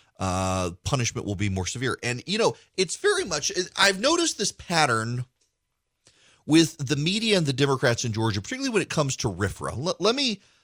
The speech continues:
let me jump from the one to the other real quick, just so you get a sense of what I'm talking about.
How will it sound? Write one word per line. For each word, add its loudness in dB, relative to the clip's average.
let 6
me 2
jump 4
from 0
the 4
one 4
to 0
the 4
other 2
real 0
quick, -2
just -2
so 2
you 0
get -2
a -6
sense -6
of -4
what -2
I'm -2
talking -2
about. -6